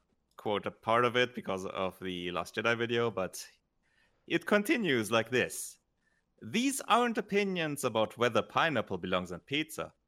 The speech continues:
whether a hot dog is a sandwich, or whether the P S five is better than the Xbox Series X. They're opinions about the fundamental humanity of other people,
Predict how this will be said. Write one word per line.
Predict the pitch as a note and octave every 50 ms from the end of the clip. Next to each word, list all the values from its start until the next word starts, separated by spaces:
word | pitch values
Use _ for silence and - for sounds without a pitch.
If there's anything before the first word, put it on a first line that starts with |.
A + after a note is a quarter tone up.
| _ _
whether | - G#2 G2+ G#2 G2 F#2+
a | F2+
hot | F#2 C3 D3+ E3 - -
dog | B2 G#2 F#2 F#2+
is | E2+ F2+
a |
sandwich, | F2+ - - C3 C3+ C3+ B2+ G#2 F2 E2+ E2 E2 - - - - _ _ _
or | - G#2 G2+ F#2+ - -
whether | - F#2+ G#2 G2+ F#2+ F#2+ F2+
the | F#2+ F2+
P | - G2+ F#2+
S | E2+ - - -
five | - A2 A2 G2+ F#2+ F2+
is | E2+ -
better | - G2 F#2 F#2+ F#2
than | F2 F#2 F2
the | F2 E2+ D#2
Xbox | F#2 - - - F#2 E2 - -
Series | - F2+ F2 E2+ E2+ -
X. | - - - - - - - _ _ _ _ _ _ _ _ _ _ _ _ _
They're | - G2+ C#3 G3 A#3
opinions | A#3 A#3 - G3 F#3+ F#3 F3+ F3+ F3 E3 -
about | E3+ C#3 D3 C#3+ - -
the | D3
fundamental | - - D3 C3+ B2+ C3 B2 B2 B2+ B2+ - C3 B2
humanity | A#2 - - A#2 A2 A2+ A2+ A2+ A2+ A2 G2+ - - G2+ G2
of | F#2 F#2
other | G2 F#2 F#2+ F#2+
people, | - - A2+ G#2+ - - E2 D#2+ -